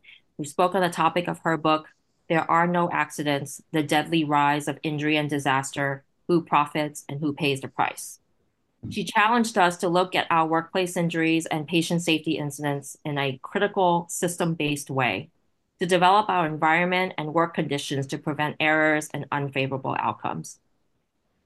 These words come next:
It was a riveting and excellent talk, and she gave us permission to share with our colleagues. So I encourage everyone here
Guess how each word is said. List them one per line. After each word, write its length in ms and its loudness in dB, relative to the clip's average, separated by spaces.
It 120 2
was 200 2
a 80 0
riveting 640 4
and 180 -2
excellent 460 0
talk, 340 2
and 100 2
she 100 0
gave 220 4
us 120 -2
permission 440 -2
to 80 -4
share 260 0
with 120 -2
our 120 4
colleagues. 600 -2
So 140 0
I 160 4
encourage 840 2
everyone 420 0
here 460 -2